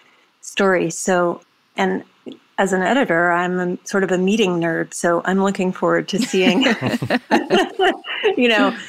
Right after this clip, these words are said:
the kind of dramati-, like the, the, the phone call and the, you know, everybody sitting around a table and kind of dealing with that moment of,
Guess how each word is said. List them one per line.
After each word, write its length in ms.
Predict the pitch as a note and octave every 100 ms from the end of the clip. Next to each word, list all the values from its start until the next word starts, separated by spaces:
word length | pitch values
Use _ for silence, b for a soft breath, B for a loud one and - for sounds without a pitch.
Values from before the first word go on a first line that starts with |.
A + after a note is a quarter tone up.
| B -
the 100 | A3
kind 180 | B3 A#3+
of 180 | G3
dramati-, 540 | D#3 G3+ G#3 G#3+ G#3+ -
like 220 | G3 G3
the, 200 | G3+ - - -
the, 160 | - - _
the 100 | -
phone 260 | - F3 F3
call 440 | E3+ D#3 D#3+ D#3
and 140 | D#3 D#3
the, 160 | E3 - B B B _
you 100 | -
know, 140 | F3+ F3
everybody 360 | F3 F#3+ F#3
sitting 260 | F#3 F3+ F#3
around 260 | F3+ F3+ F#3
a 60 |
table 420 | F3+ F#3 F3+ F3
and 140 | - F3
kind 180 | F#3 E3+
of 100 | E3
dealing 340 | F3 F3 E3
with 360 | D#3+ E3 - - _ _ _ -
that 300 | E3+ - -
moment 480 | G3 F#3 F#3 F3 -
of, 220 | E3 -